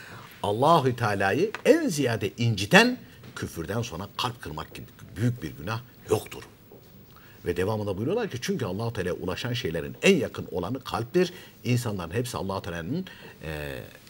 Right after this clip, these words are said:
ıyali gibidir. Herhangi bir kimsenin iyalinden birisi dövülürse, incitilirse onun efendisi elbette gücenir.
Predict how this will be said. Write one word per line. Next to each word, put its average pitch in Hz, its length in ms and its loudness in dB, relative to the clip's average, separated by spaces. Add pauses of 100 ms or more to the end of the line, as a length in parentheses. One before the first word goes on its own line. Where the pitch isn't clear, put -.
(420)
ıyali 90 360 4
gibidir. 170 440 8 (480)
Herhangi 220 580 6
bir 190 140 6
kimsenin 123 560 2 (880)
iyalinden 82 640 0
birisi 90 320 -4
dövülürse, 147 600 2 (260)
incitilirse 120 720 0 (400)
onun 185 260 2
efendisi 123 400 0
elbette 151 300 0
gücenir. 76 420 -6